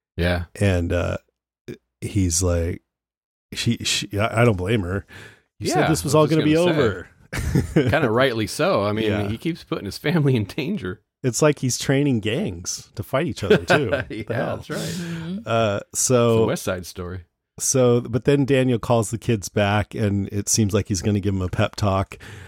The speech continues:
Speaker 2: but he ends Miyagi-Do. Expectations subverted. So that was, that was good. I, I like that.
Speaker 1: Mm-hmm.
Speaker 2: And he lived up to the deal, too. And he did the honorable thing. And, but then I'm like, "Okay, so what's he gonna do with Chozen?"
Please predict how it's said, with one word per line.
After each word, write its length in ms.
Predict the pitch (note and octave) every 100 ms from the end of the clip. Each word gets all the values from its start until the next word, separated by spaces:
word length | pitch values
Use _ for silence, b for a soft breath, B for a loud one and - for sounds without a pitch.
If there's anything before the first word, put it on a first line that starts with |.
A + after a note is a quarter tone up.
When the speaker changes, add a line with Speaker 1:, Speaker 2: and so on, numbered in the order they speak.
| B B
Speaker 2:
but 200 | G#2 G2+
he 140 | F#2 -
ends 300 | A#2 A2+ G2+
Miyagi-Do. 640 | G2+ G2+ G2 F#2+ G2 F#2
Expectations 720 | A#2 - C#3+ - C3 - G#2+
subverted. 580 | A#2+ G2+ G2 - A#2 -
So 120 | G2+
that 140 | G#2 A2
was, 160 | F2+
that 200 | - A#2+
was 140 | A#2 -
good. 280 | A#2 E2 E2+
I, 100 | G#2 - -
I 120 | G#2
like 300 | G#2+ G#2+ -
that. 240 | - - - B B B B
Speaker 1:
Mm-hmm. 300 | E2+ E2 E2 E2+
Speaker 2:
And 140 | G2
he 100 | G2
lived 220 | F#2+ G2
up 120 | G2 -
to 80 | F#2
the 100 | F2+
deal, 320 | G2 G2 F2+
too. 340 | - G#2+ F#2 - B B B _ _ _
And 160 | - G2+
he 60 | G2
did 160 | G2
the 80 | G2+
honorable 340 | G2 F#2+ F2+ -
thing. 420 | C#3 G#2+ F#2 - - _ _ _ - - _ - - _ _ A2+
And, 220 | B2+ A2+
but 120 | -
then 160 | D#3 D3+
I'm 80 |
like, 140 | B2 A2+
"Okay, 260 | C#3+ C3
so 180 | A2 B2
what's 280 | A2+ A#2 -
he 100 | A#2
gonna 180 | A#2+ G#2+
do 140 | G#2+
with 100 | G#2
Chozen?" 580 | - C#3 G2+ G2 G2